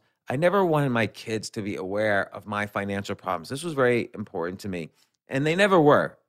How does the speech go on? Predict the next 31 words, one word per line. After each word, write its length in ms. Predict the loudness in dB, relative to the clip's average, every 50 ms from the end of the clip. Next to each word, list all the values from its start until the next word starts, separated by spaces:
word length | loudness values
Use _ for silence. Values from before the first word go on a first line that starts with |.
| -4
I 80 | -2 0
mean, 180 | 2 2 2 4
now 200 | 4 6 6 6
they 160 | 6 6 8
are 140 | 6 6 4
because 260 | 2 0 0 0 0
they 100 | 0 0
read 260 | 2 2 2 4 4
about 480 | 4 6 6 8 8 6 4 2 -2 -8 _ _ _ _ _ _ _ 0
or 200 | 4 4 6 6
they 80 | 4
watch 420 | 4 4 4 4 4 4 2 -2 -6
the 100 | -6 -6
Choose 280 | 0 0 0 2 2
Your-, 140 | 0 -4 -4 -10 -4 _
I 80 | 4
don't 100 | 6 8
even 100 | 8 6
think 140 | 6 4 4 6
they 100 | 6 6
ever 160 | 6 8 8
read 140 | 8 8 6
in 60 | 6
my 120 | 4 4
books, 220 | 6 6 4 6 4
but 100 | 6 8
they 80 | 8
watch 300 | 10 10 8 8 6 2
the 80 | -4 -6
Choose 240 | -2 -2 -2 -2 -2
Yourself 400 | -2 2 4 6 6 4 2